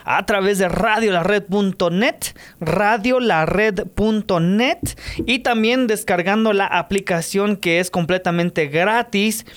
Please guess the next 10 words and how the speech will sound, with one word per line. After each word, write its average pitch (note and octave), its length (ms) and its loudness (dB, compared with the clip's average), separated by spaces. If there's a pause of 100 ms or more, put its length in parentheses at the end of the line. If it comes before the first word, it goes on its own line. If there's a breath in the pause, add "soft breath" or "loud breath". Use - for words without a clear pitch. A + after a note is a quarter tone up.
(280 loud breath)
para F#3+ 200 0
cualquier C4+ 380 0
dispositivo B3+ 720 0
inteligente A3 840 0
bajo E3+ 320 0
el G#3+ 140 2
nombre D#3+ 360 2 (120)
Radio D3+ 720 2
La D#3 240 2
Red. G#3+ 380 0